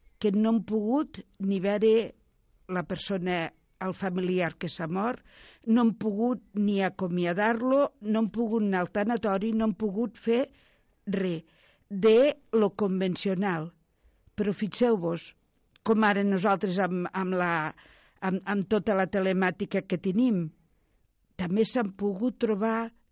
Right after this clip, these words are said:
junts en la distància,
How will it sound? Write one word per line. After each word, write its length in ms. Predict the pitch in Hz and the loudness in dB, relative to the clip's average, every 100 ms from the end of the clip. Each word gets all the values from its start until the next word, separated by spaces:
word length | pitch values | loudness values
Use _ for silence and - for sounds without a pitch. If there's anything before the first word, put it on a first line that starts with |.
| - | -10
junts 760 | 185 175 247 277 285 285 - - - - _ _ _ - | -4 2 4 6 4 0 -6 -14 -18 -20 _ _ _ 2
en 160 | 226 214 | 4 4
la 120 | 196 | 0
distància, 960 | 180 190 - 214 240 226 - 214 208 | 0 -4 -4 -2 0 0 -2 -2 -2